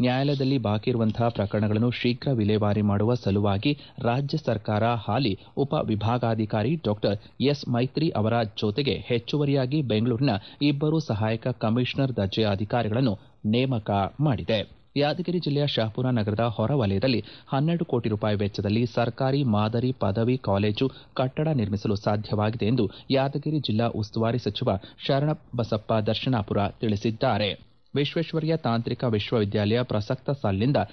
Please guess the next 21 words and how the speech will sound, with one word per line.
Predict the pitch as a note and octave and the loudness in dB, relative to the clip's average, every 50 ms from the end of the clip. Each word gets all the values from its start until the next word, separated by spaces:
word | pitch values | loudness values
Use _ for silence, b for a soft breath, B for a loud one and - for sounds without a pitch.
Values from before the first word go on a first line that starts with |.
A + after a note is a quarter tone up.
| B B B - | B B B -2
ತನ್ನ | C#3 C#3 C#3 | 0 0 2
ವ್ಯಾಪ್ತಿಯ | B2+ C3 C3+ C3+ C3+ - - D3 D3 D3 | 2 2 0 0 -2 -4 -4 -2 -2 -2
ಸರ್ಕಾರಿ | - - G#2+ G#2+ - A#2 A2+ A2+ B2+ | 0 -2 -2 -2 -2 -2 0 0 0
ಇಂಜಿನಿಯರಿಂಗ್ | - - A2+ A2 G#2 G#2 G#2 A2+ A2+ B2+ C3+ - | 0 0 0 0 0 0 0 2 2 2 0 0
ಘಟಕ | - G2 G2 - A#2+ - | -2 -2 -2 -2 -2 -2
ಕಾಲೇಜುಗಳಲ್ಲಿ | B2+ - - G2+ G2 G#2 A2 A2+ G#2+ A2 A2+ A2 A#2 C3+ C#3 B B B B - | -2 -2 0 0 2 2 2 2 0 0 0 0 0 0 0 B B B B -2
ಪೇಮೆಂಟ್ | - C#3+ C#3+ D3 D#3 E3 D#3+ - | 0 0 2 2 2 0 -2 -2
ಕೋಟಾದ | - - A#2 G#2+ - A2+ A2 G#2 | -2 -2 -2 0 0 -2 0 0
ಅಡಿ | B2 B2+ B2+ - - A2+ B2 B2 F#2+ - B B B - - | 0 0 0 0 0 0 0 0 0 -2 B B B -6 -2
ಸೀಟು | - D#3 E3 D#3+ - E3 | 0 0 0 0 0 0
ಹಂಚಿಕೆ | C3+ B2+ A#2 A2 - - - A#2+ | 2 2 2 2 0 -2 0 2
ಮಾಡುವ | A2 G#2 G#2 G2+ G#2 G#2+ | 2 4 4 4 2 0
ಪದ್ಧತಿಗೆ | G#2 - A2+ A2 G#2+ A#2 - A#2 - B2+ B2+ | 2 0 0 0 0 -2 -4 -2 0 0 0
ಚಾಲನೆ | B2+ - - A#2+ A2+ B2 C3 C3+ C#3+ C#3+ | 0 0 0 0 2 2 2 2 2 2
ನೀಡಿರುವುದನ್ನು | C3 A2 G2+ G#2 G2+ F#2+ G#2 B2+ B2+ G#2+ | 2 2 2 2 0 2 2 2 2 2
ವಿರೋಧಿಸಿ | F#2+ G2+ A2 A2+ A2+ G#2+ - A2+ G#2 - D3+ D3+ B B B B - | 2 2 2 2 2 2 0 -2 0 0 -2 -2 B B B B 0
ವಿವಿಧ | B2+ C3 C3+ C#3+ D3 D3+ | 2 2 2 2 2 0
ಜನಪರ | D#3+ D#3 C3 A#2 G#2+ A2+ A#2 - B2 B2 | 0 0 0 2 0 0 0 0 0 -2
ಸಂಘಟನೆಗಳು | A#2 - - A2 G#2+ A2 A2+ A#2 A#2 A2 G#2+ A2+ A#2 C3 C3 | 0 0 0 0 2 2 0 0 0 0 2 2 0 0 0
ಕರೆ | - A2+ G#2 G#2 | 0 0 2 2
ನೀಡಿದ್ದ | G#2 G2 A2+ C3 | 2 0 0 0